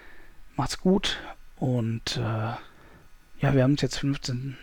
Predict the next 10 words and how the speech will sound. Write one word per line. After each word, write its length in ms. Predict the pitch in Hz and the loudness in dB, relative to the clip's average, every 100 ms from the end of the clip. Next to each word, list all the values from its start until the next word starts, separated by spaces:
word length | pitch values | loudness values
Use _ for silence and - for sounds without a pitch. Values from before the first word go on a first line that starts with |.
| - | -12
Minuten 540 | 151 123 127 139 - 139 | -6 -2 0 0 0 -2
bald 180 | 127 | -2
geschafft. 480 | - - 143 143 - - - - - - - | -2 0 0 0 -6 -12 -16 -14 -14 -16 -14
Ich 60 | - | 0
dachte, 300 | 139 - 135 | 0 2 4
wir 60 | |
wären 140 | 131 131 | 4 4
schon 160 | 127 | 2
viel 220 | 117 127 117 | 2 2 4
weiter, 380 | 143 151 123 | 6 6 2